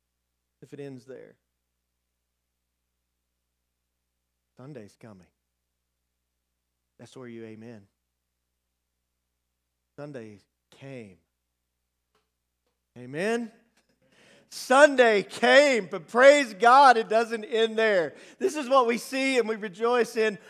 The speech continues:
on Easter. And we should every day, every day, if your hope and faith and trust is in Jesus, and I will plead with you this morning to believe in Jesus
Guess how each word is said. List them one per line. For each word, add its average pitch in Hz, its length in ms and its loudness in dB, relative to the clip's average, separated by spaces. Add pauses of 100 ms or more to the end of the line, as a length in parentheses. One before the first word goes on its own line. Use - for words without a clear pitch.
(160)
on 208 240 0
Easter. 220 880 -8 (340)
And 220 140 -6
we 233 80 -4
should 247 360 -2
every 247 640 -2
day, 196 760 -2
every 240 460 -2
day, 190 380 -4
if 180 180 -10
your 175 100 -10
hope 240 460 0
and 190 180 -6
faith 240 480 -4
and 180 100 -12
trust 233 460 -6
is 190 160 -14
in 180 160 -12
Jesus, 220 640 -10 (260)
and 196 100 -8
I 226 60 -2
will 226 160 -2
plead 254 460 -6
with 240 180 -10
you 233 100 -10
this 214 220 -10
morning 233 360 -4
to - 120 -16
believe 208 540 -8
in 202 100 -12
Jesus 226 640 -8